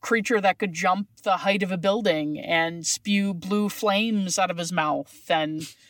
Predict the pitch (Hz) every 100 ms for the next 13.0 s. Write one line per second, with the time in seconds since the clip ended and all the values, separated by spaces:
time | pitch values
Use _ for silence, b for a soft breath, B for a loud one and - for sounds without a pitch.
0 | B B B 175 165 165 170 165 196 190
1 | 185 202 220 202 - 202 196 165 185 190
2 | 196 190 180 170 170 175 165 165 165 165
3 | - 180 165 165 156 180 202 185 190 190
4 | 185 190 190 175 - 180 - 180 180 180
5 | - 190 196 196 185 180 175 165 - -
6 | 208 185 185 - 196 208 190 175 165 -
7 | 202 202 185 175 165 170 - 175 - 180
8 | 180 175 156 - - 220 226 147 - -
9 | - B B B B B 220 208 202 196
10 | 233 220 208 208 170 226 233 180 165 185
11 | 180 180 180 196 214 - 160 147 175 180
12 | 175 - 196 190 196 170 185 180 180